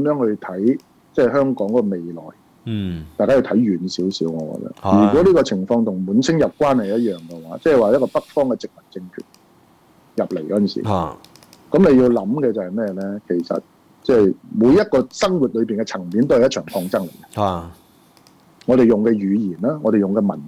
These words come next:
Speaker 1: 字啦，香港嘅文化啦。
Speaker 2: 嗯。
Speaker 1: 所以我話唔係發晦氣話，即係唔去選舉，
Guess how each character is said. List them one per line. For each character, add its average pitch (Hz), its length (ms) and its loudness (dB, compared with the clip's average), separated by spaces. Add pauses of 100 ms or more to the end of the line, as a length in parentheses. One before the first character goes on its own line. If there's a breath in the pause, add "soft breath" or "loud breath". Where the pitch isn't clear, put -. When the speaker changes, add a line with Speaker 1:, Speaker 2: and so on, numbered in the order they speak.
(100)
Speaker 1:
字 101 200 -2
啦， 151 160 2 (1200)
香 165 140 2
港 143 120 2
嘅 135 140 -2
文 87 120 -6 (260)
化 113 220 -2
啦。 151 180 -2 (440)
Speaker 2:
嗯。 90 420 -6 (840)
Speaker 1:
所 214 140 2
以 - 40 2
我 156 100 4
話 135 140 2
唔 104 400 -12
係 113 340 -6
發 131 140 0
晦 123 280 2
氣 117 160 0
話， 107 300 -2
即 - 80 -2
係 151 80 2
唔 101 340 -6
去 107 160 -2
選 135 80 4
舉， 123 400 4